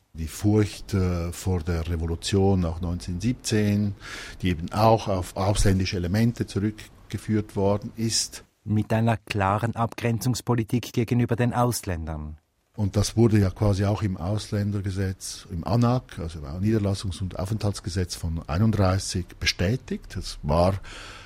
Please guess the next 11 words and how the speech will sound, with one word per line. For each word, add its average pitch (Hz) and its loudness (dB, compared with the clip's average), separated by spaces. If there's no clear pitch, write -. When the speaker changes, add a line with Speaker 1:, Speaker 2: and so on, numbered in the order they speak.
Speaker 1:
gerichtet 123 0
gegen 147 6
die 123 0
Überfremdung 107 0
der 90 -4
Schweiz 127 -2
und 101 0
gab 107 2
der 98 -2
eidgenössischen 101 -2
Fremdenpolizei 98 0